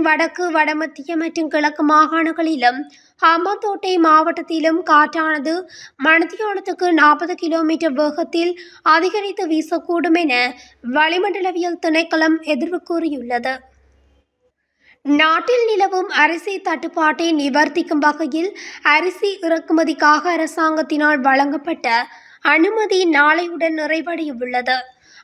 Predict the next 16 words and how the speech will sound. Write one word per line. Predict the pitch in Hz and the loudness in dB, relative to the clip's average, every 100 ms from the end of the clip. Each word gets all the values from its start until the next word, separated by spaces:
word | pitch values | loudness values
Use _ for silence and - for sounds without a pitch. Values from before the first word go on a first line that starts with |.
| - | 2
அரிசி | 285 320 - 320 | 2 2 -4 -2
தட்டுப்பாட்டை | 330 349 349 330 339 320 294 | -2 -2 0 0 2 2 2
நிவர்த்தி | 277 294 302 311 330 | 2 0 0 -2 0
செய்யும் | 302 294 294 | -2 0 2
வகையில் | 311 320 294 247 247 302 - - - 294 | 0 0 -4 -2 -4 -6 -14 -16 -2 0
அரிசி | 320 370 370 415 392 | 2 0 -2 -2 2
இறக்குமதிக்காக | 370 370 370 339 339 330 311 330 339 | 0 0 -2 -4 0 2 2 0 -4
கடந்த | 320 320 311 320 | -2 0 0 0
செப்டம்பர் | 339 285 - 349 320 311 285 | -2 -4 -2 2 2 4 4
மாதம் | 285 311 320 294 | 4 2 0 2
நான்காம் | 285 294 311 311 302 | 2 0 -4 -4 -2
தேதி | 302 269 294 | -2 -2 -4
முதல் | 320 262 233 277 - - - 320 | 0 0 0 -4 -12 -20 -6 0
இருபதாம் | 349 381 440 403 370 | 2 2 0 0 0
தேதி | 320 330 330 320 | 0 2 4 4
வரை | 311 | 4